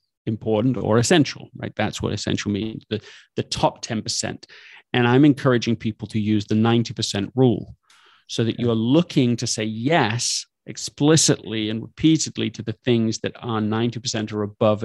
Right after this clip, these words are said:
Speaker 1: important to you. And so then everything below, it doesn't mean you suddenly say no to everyone and everything, but you at least question everything else. Because, and the because matters,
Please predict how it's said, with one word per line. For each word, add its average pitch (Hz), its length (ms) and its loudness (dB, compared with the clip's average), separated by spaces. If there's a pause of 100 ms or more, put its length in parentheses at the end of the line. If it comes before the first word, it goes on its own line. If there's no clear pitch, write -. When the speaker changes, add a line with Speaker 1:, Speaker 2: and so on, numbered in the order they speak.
Speaker 1:
important 123 520 0
to 113 120 -4
you. - 200 -8 (1000)
And 120 600 4
so 135 180 2
then 131 220 4 (200)
everything 175 680 2
below, 120 600 0
it 127 100 -10
doesn't 151 220 -4
mean 117 160 -4 (100)
you 110 120 -8
suddenly 110 400 -4
say 104 200 -6
no 117 440 6
to 131 240 -2
everyone 110 400 -4
and 101 100 -4
everything, - 640 -6 (560)
but 131 280 4
you 127 260 4
at - 120 -2
least 139 360 2
question - 680 0 (160)
everything 110 500 -2
else. - 420 -8 (720)
Because, 151 480 4
and 135 200 2
the 135 60 2
because 160 460 -2
matters, 143 500 0